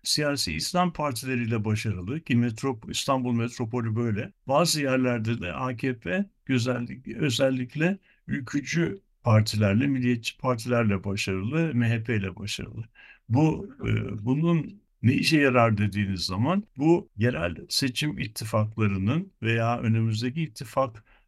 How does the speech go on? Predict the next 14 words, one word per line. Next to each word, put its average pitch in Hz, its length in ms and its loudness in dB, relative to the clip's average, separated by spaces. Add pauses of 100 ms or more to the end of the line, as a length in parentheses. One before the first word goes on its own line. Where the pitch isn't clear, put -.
e, 107 200 4
dönemlerinde 104 1000 4 (320)
hangi 175 640 0 (180)
kesimlerde 127 880 0
ne 190 160 0
tür 202 160 -2
ittifakların 135 800 -2
başarılı 135 480 0
olduğu 120 680 0
konusunda 139 560 -2
bize 156 220 -4
ilginç 143 480 -2
ipuçları 113 580 -2
veriyor. 104 500 -2